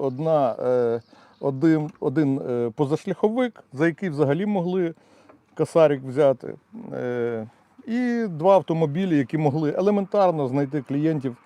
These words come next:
там, по шістсот п'ятдесят, да? Ну, от рахуй, там, дві тисячі по-любому вони подарували для З С У. Повезли сьогодні машини.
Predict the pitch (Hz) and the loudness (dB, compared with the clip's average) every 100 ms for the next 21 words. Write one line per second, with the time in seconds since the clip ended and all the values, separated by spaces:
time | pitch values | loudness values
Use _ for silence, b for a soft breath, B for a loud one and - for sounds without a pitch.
0 | B B B B B - 120 110 147 170 | B B B B B -6 -4 0 0 -2
1 | - 185 165 156 139 139 - 139 117 123 | 2 2 2 -2 -4 -4 0 0 0 -4
2 | 165 - B B B B - - - - | -4 -6 B B B B -20 -20 -12 -4
3 | 226 175 185 - 220 190 135 127 127 117 | -4 0 0 2 2 2 0 -6 -8 -6
4 | 110 110 110 - - 135 104 117 190 180 | -6 -8 -12 -16 -18 -16 -10 -2 0 0
5 | 214 185 151 - 123 143 143 147 175 156 | -2 0 -2 -4 -8 -2 0 4 4 4
6 | 127 147 143 151 139 139 135 160 156 127 | 0 0 0 2 4 4 4 4 4 2
7 | 107 131 131 131 - 143 120 110 - 127 | 2 2 2 0 0 -2 -2 -4 -4 0
8 | 123 135 170 - 120 139 127 123 123 - | 0 0 -6 -6 -2 -2 -2 -6 -6 -10
9 | 113 110 | -14 -14